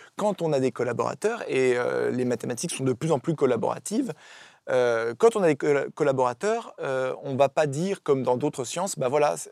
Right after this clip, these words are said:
il y a un premier auteur, un deuxième auteur, un troisième auteur. » Non, nous, on utilise le, l'ordre alphabétique. Donc c'est peut-être le, le seul, euh, le, la seule so-, micro-société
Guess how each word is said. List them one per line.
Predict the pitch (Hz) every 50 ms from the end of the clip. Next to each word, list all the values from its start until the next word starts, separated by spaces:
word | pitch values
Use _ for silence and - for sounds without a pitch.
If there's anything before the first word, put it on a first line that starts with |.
| - 143 135
il | 123
y | 127
a | 135 143
un | 143
premier | - - 170 151 143 131
auteur, | 131 127 123 - 160 175 165
un | 147 131
deuxième | 127 131 123 135 135 127
auteur, | 117 - 151 160 160
un | 139 -
troisième | - 131 117 120 120
auteur. » | 117 - - 110 113
Non, | 120 143 151
nous, | 165 175 180 190 185
on | 170
utilise | 156 - - 165 170 151
le, | 143 139 -
l'ordre | - 135 151 156 147
alphabétique. | 139 123 - 135 127 123 117 - - - - - - - - - - - - - - -
Donc | 151 156 143
c'est | - - 208
peut-être | - 220 220 - 269 254 -
le, | 214 185 180
le | 175 175 175 165 165
seul, | 156 - - - 226 220 220 202
euh, | 180 165 165 165 160 165 160 _ _ - - - - - _
le, | - 143 151 151 151 147 147 143 143 143 143 143 - - 55 53 50 - 50 - - - - -
la | 143 147 143
seule | - - 233 220 202
so-, | - - - - 208 196 - -
micro-société | 160 196 220 - - - 214 - 208 180 - - 190 175 - - 220 233 240